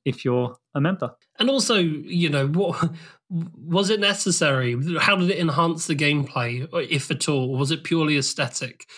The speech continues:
Speaker 2: But let us know, 'cause I know we got a lot of crafty people on our Discord, and we probably sound like savages, you know, trying to crudely cut at our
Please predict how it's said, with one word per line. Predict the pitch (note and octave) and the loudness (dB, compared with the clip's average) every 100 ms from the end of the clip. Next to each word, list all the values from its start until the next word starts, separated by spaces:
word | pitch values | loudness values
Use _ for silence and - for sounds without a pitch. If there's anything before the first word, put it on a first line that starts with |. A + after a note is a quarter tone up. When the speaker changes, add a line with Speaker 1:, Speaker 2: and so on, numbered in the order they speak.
| - - | -8 -2
Speaker 2:
But | D#3 D#3 - - | -2 -2 -10 -4
let | G#3+ A#3 | 0 2
us | G3 | 2
know, | F#3 G3+ | 2 2
'cause | C#3+ - | 0 -2
I | D#3 | 2
know | D#3 | 2
we | F3+ | 4
got | E3 D#3 | 2 2
a | |
lot | C#3+ D3+ | 2 0
of | D3+ - | -2 -2
crafty | D#3 D3+ - D3 | 0 0 -2 -4
people | C3+ C#3+ C#3 C#3 | -2 -4 -2 -2
on | C3 | 0
our | B2+ | 0
Discord, | C#3+ C#3 - C3 B2 | -2 -4 -4 -4 -2
and | |
we | C3+ | -2
probably | C#3+ D3 D3+ C#3 C3+ C3 - - - | 0 -2 0 0 0 -4 -12 -18 -6
sound | - D#3+ C#3+ | 0 2 2
like | C3+ C#3 C3+ - - | 2 2 -2 -16 -6
savages, | F3 D#3 D3+ C3+ C3+ B2 B2 | -2 0 0 0 -2 -4 -4
you | C#3+ | -4
know, | B2+ B2+ | -4 -2
trying | - C3 | -2 -2
to | B2+ B2 - _ _ _ | -2 -4 -10 _ _ _
crudely | - D#3+ C#3 C#3 C3 | -2 0 2 0 0
cut | - C#3+ | -2 0
at | C#3+ - | 0 0
our | C3+ B2+ B2 | 2 2 2